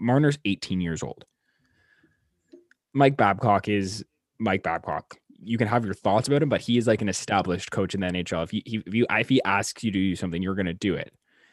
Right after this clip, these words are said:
And so obviously Marner made that list, and this is where the stories get a little bit confusing. The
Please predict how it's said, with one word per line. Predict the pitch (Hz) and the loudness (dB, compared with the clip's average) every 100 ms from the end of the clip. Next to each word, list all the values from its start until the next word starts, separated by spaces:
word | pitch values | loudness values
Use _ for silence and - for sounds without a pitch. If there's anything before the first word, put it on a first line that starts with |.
| _ | _
And | 104 101 | -4 -2
so | 113 101 101 98 95 - _ _ 98 - - | 2 2 2 2 0 -6 _ _ -20 -20 -6
obviously | 107 117 - 110 | -4 -4 -2 0
Marner | 107 104 | 2 2
made | 101 | 4
that | 104 90 | 4 4
list, | 87 117 - - _ - | 2 2 -4 -14 _ -2
and | 98 98 98 95 98 90 - _ _ | 0 2 2 2 0 -2 -6 _ _
this | 82 107 156 190 | -8 0 2 6
is | 180 160 | 4 4
where | 123 113 110 | 4 4 4
the | 104 | 2
stories | - - 101 101 98 98 98 98 98 - - - _ _ _ _ _ _ _ 98 95 | -2 0 2 4 2 0 -4 -6 -6 -8 -8 -14 _ _ _ _ _ _ _ -12 0
get | 110 101 92 - | 2 2 0 -2
a | |
little | 104 107 104 104 101 | -2 2 2 2 2
bit | 90 95 92 90 90 90 87 85 - _ _ _ _ _ _ _ _ _ _ _ _ _ _ - - _ - | 0 0 2 2 2 2 2 -2 -6 _ _ _ _ _ _ _ _ _ _ _ _ _ _ -16 -16 _ -10
confusing. | - 110 101 90 - - _ _ - - - - _ _ _ _ _ _ _ _ _ | -6 -2 -2 -2 -6 -14 _ _ -20 -20 -20 -20 _ _ _ _ _ _ _ _ _
The | 123 | 0